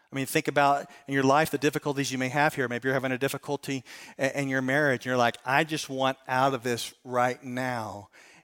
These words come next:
And yet you know the Lord is calling you from his word to stay in your marriage, to can you submit to him and love your spouse.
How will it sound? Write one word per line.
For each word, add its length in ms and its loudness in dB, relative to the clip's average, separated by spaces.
And 240 -10
yet 340 2
you 180 -4
know 540 0
the 100 -4
Lord 260 -2
is 140 -6
calling 540 0
you 300 -6
from 200 -8
his 160 -10
word 380 -2
to 100 -2
stay 400 2
in 80 -2
your 140 -2
marriage, 480 -4
to 100 -8
can 200 -4
you 100 0
submit 440 -4
to 100 -8
him 400 -6
and 200 -8
love 480 2
your 220 -8
spouse. 840 -6